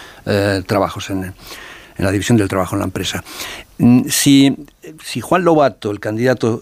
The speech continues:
socialista, tuviera un poco más de arrapo-, de arropamiento por parte de su partido y de, y, y un poco más de visibilidad, se sabría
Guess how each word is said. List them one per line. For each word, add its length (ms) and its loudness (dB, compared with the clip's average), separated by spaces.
socialista, 500 -2
tuviera 220 4
un 60 0
poco 180 -2
más 120 2
de 80 2
arrapo-, 360 -2
de 160 -2
arropamiento 580 2
por 120 -4
parte 200 -4
de 60 -2
su 100 -2
partido 580 0
y 140 0
de, 340 2
y, 320 0
y 100 -6
un 120 -6
poco 200 0
más 160 0
de 80 -6
visibilidad, 600 2
se 200 -2
sabría 500 2